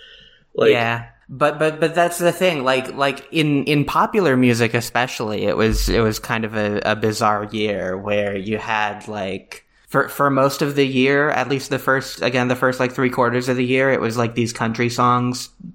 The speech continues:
Speaker 2: ta-, picking the top spot one right after the other, and it's like, no one was actually listening to those. Um,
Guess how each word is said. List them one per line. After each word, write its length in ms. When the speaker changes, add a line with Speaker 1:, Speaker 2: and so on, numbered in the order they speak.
Speaker 2:
ta-, 320
picking 360
the 60
top 280
spot 340
one 160
right 240
after 240
the 160
other, 240
and 80
it's 80
like, 160
no 60
one 100
was 140
actually 320
listening 480
to 80
those. 360
Um, 800